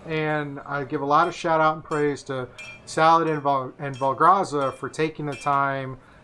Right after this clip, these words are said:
to kinda help me go through some of the basics. But even the time we spent, there were so many things that you just have to get in that mindset of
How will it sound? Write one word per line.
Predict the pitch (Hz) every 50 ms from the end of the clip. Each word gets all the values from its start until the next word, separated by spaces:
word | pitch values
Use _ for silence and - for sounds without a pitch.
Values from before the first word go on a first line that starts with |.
| - - -
to | - 151 143 139 139 127
kinda | - 160 156 151 135
help | 120 160 165 196 180
me | 160 156
go | 139 143 151 156 147
through | - 143 131
some | - - 143 135
of | 127 117
the | 117
basics. | 107 143 160 180 180 - - 135 120 107 - -
But | - 139 135 123 - - - - - - - - - - -
even | 170 175 208 214 185 190 180 170 160 151
the | 143 139
time | - 165 160 151 139 135
we | 139 160 190
spent, | 185 - - 147 131 123
there | 143 170 180
were | 151
so | - - - - - 165 175 190 196 190
many | 180 165 151 139 123
things | - 160 160 160 151 120 110
that | 127
you | 127
just | 123 139 - -
have | 156 151 -
to | 147
get | 120 143 156
in | 160 156
that | 151 135 123 123
mindset | 131 139 151 160 151 - - 151 139 127
of | 127 117